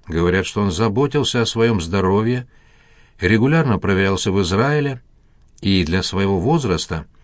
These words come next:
Аркадий Петрович был в отличной форме. Да, иногда подскакивало давление, но он следил за ним и принимал лекарства. Босс был в порядке, понимаете? Девушка смотрела на врача,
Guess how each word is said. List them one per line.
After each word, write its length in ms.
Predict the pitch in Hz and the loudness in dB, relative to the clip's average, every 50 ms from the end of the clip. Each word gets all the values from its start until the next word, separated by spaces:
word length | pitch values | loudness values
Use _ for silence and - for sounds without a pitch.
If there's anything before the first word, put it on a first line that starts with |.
| _ - - | _ -20 -12
Аркадий 500 | - 87 87 92 - - 151 156 131 113 | -4 -4 -2 -2 0 0 0 2 2 0
Петрович 640 | 90 - 98 85 - 117 139 151 151 151 147 - - - - - - - - - - - | 0 0 -2 -2 0 0 0 0 0 -2 -4 -6 -12 -18 -20 -20 -20 -20 -20 -20 -14 -8
был 240 | 82 82 98 98 92 | 0 2 2 4 4
в 60 | 110 | 2
отличной 460 | 110 - 127 135 127 - - 147 151 | 0 0 0 -2 -2 -2 -2 -2 -4
форме. 500 | - - - 190 185 160 107 82 73 71 - - - - - - - - - 95 | -2 0 2 2 4 2 2 0 -4 -6 -12 -20 -20 -20 -20 -20 -20 -18 -12 -6
Да, 320 | 80 110 139 135 127 120 | -4 -2 -2 0 0 0
иногда 300 | 113 113 113 113 131 131 | 0 0 0 -2 -2 -2
подскакивало 600 | - 120 113 - - - 123 117 117 - 113 107 | -2 -2 -4 -4 -2 -2 -2 -2 0 0 0 0
давление, 720 | 92 101 107 101 107 117 135 147 147 151 147 151 143 - - - - - - - _ - _ _ | 0 0 0 0 0 0 0 0 0 -2 -2 -4 -6 -8 -16 -20 -20 -20 -20 -20 _ -20 _ _
но 180 | - 92 135 170 | -2 2 2 4
он 100 | 175 156 | 2 2
следил 360 | - 147 151 151 165 185 170 | 0 -2 0 2 4 4 4
за 160 | 117 98 92 | 4 2 0
ним 260 | 90 87 82 76 71 - - - - - - | 0 0 -2 -4 -8 -12 -20 -20 -20 -20 -8
и 140 | - 90 90 | -2 -2 -2
принимал 460 | - - 95 95 120 117 131 127 127 123 | 0 0 0 0 0 0 0 0 0 0
лекарства. 720 | 135 147 147 - 170 165 147 107 - - - 85 80 - - - - - - - _ - - - | -2 -2 -2 -2 -2 -2 -2 -4 -6 -6 -8 -8 -10 -10 -14 -20 -20 -20 -20 -20 _ -20 -20 -16
Босс 420 | - 80 78 90 107 120 120 110 | -12 -8 -4 -2 0 2 0 0
был 220 | 101 95 120 120 113 | 0 0 0 0 0
в 60 | - | -2
порядке, 540 | - - 151 151 147 127 98 - - 87 78 | -2 -2 0 2 2 0 0 -2 -4 -8 -4
понимаете? 680 | - 98 87 92 127 165 175 165 151 - 90 78 - - - - - - _ _ _ - _ _ - - - - - - - - - | -2 -2 -2 0 0 2 0 0 0 -2 -6 -8 -8 -12 -20 -20 -20 -20 _ _ _ -20 _ _ -20 -20 -20 -20 -20 -20 -20 -16 -6
Девушка 460 | 87 90 127 156 160 - - - - | 0 2 2 4 2 2 0 -4 -4
смотрела 400 | - 139 135 123 - 143 135 131 | -2 -2 -4 -2 -2 -2 0 2
на 140 | 127 123 120 | 2 0 2
врача, 480 | 123 135 131 123 - 165 165 156 123 | 2 0 0 0 -2 0 0 -2 -2